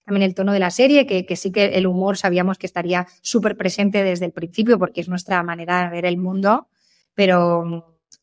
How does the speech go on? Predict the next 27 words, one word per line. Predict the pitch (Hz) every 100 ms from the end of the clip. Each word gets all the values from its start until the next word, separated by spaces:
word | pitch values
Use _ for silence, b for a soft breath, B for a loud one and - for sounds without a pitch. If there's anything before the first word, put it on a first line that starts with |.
| _
pero | - 175
sí | 190
que | 208
la | 196
tensión | 190 180 - 220 208 226
empezó | 202 180 - 185
a |
aparecer | 208 196 - 208 208
porque | 214 190
en | 175
el | 170
fondo | 190 202
nos | 196 180
dimos | 190 190
cuenta | 196 208
que | 202
estábamos | 175 180 202
explorando | 196 - 175 170 208
el | 196 196
miedo, | 185 247 208 175
¿no? | 254
Y | - - 180
que | - 170
el | 170 175
miedo | 180 180 180 185 190 185
es | 175 -
como | - 190 185 165 165